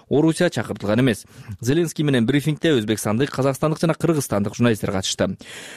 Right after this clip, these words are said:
Маалымат жыйыны жыйырма үчүнчү майда Орусиянын чабуулуна кабылып, кеминде жети киши каза болгон Харьковдагы басмакананын аймагында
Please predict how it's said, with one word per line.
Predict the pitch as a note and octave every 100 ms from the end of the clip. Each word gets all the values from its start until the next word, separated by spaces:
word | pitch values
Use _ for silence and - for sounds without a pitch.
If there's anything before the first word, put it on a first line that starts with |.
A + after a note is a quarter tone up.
| -
Маалымат | C3 D#3+ F#3 -
жыйыны | B2+ B2
жыйырма | A2+ B2+
үчүнчү | B2+ A#2 B2
майда | A#2+ A#2+
Орусиянын | A#2+ C#3+ - B2+
чабуулуна | A2+ A#2+ A#2 A2+
кабылып, | A2+ A2+ A2+ -
кеминде | A#2 A2+ G#2+
жети | G#2 C3 C3 D3+
киши | -
каза | B2 A#2
болгон | G#2+ G#2+
Харьковдагы | G#2 C3 D3 D#3 - D3+ E3 D3+
басмакананын | G#2 G#2+ G#2 G2 G#2 A2 A2+ _
аймагында | A#2 B2 G#2 G2 F#2 F#2+ F#2+